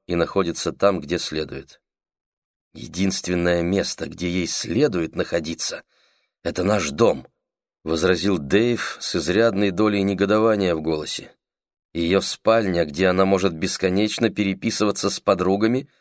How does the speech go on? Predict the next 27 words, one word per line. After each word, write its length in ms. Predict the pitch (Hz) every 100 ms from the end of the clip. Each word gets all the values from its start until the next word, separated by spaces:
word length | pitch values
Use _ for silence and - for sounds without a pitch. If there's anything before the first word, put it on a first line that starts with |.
| _ _
или 160 | 95
слушать 500 | 95 - 120 120 98 -
этих 300 | 113 107 -
тупых 460 | 110 98 117 -
парней 420 | - 98 98 117
из 240 | 120 107 87
«Здесь 460 | 71 71 123 120 -
и 80 | 110
сейчас» 580 | - 101 - 113 117
на 100 | -
своем 420 | 104 98 95 113 110
айподе». 640 | 107 110 107 120 82 69 - _ _ _ _ _ _ _ _ _ _ _ _ _ _ _ _ _ _ _ _ -
«Но 160 | 80
она 220 | 80 80
действительно 840 | 76 78 73 - 92 95 95 92 90
дома», 560 | 80 110 87 73 - _ _ _ _ _ _
подумал 420 | 80 78 76 73
Дэн. 300 | 71 76 76 _ _ _ _ _ _ _ _
«Если 360 | 82 85 - 85
тело 360 | - 101 87
человека 560 | 80 - 82 78 78 -
его 300 | 73 76 78
дом, 420 | 71 78 82 95 _ _ _ _ _ _
то 120 | 80
она 200 | 78 82
вернулась 680 | 78 82 85 104 107 76 -
туда». 400 | - - - -